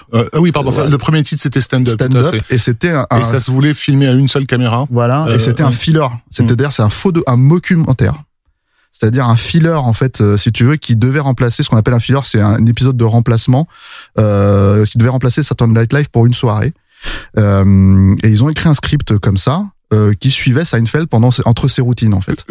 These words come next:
Speaker 2: Et en gros, euh, ça a n-, tellement plu à N B C qu'ils ont dit non, non, il faut en faire une série, quoi.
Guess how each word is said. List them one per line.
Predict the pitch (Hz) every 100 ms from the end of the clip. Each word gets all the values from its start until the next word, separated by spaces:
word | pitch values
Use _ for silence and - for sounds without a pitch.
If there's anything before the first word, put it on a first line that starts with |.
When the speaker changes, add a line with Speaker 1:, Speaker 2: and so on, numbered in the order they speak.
| - - - -
Speaker 2:
Et | 110 110
en | 110
gros, | 110 120 170 220 196
euh, | 113 107 104
ça | 98 - 101
a | 101
n-, | 107 107 107 104 104 104 104 117 - -
tellement | 165 170 165
plu | 143 156
à |
N | 117 110
B | 117
C | - 156 202 _ _ _
qu'ils | 117
ont | 117
dit | 131
non, | 147
non, | 156
il | 151
faut | 127
en | 113
faire | 131
une | 123
série, | - 117 107
quoi. | -